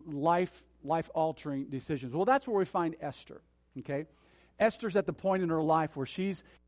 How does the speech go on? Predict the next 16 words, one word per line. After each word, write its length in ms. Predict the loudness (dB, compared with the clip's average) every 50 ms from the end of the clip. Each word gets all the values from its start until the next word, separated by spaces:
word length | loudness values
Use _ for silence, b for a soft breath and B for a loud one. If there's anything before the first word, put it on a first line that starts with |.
| _ _ -6
she's 200 | -2 -2 2 4
getting 180 | 4 4 6 6
ready 160 | 4 4 4
to 60 | 4
make 200 | 4 4 4 2
this 140 | 0 -4 -2
decision, 680 | -2 -6 -4 0 2 2 2 2 2 0 0 -2 -4 b b b b b b
and 140 | -4 -2 -2
it's 120 | -2 0
not 280 | 2 2 2 2 0 -2
just 280 | 2 2 2 2 2
a 80 | 0 0
decision 560 | 0 0 -2 -2 2 2 4 4 4 2 0
that 140 | 0 0 0
will 100 | -2 -6
change 380 | -6 -4 -2 0 0 0 -2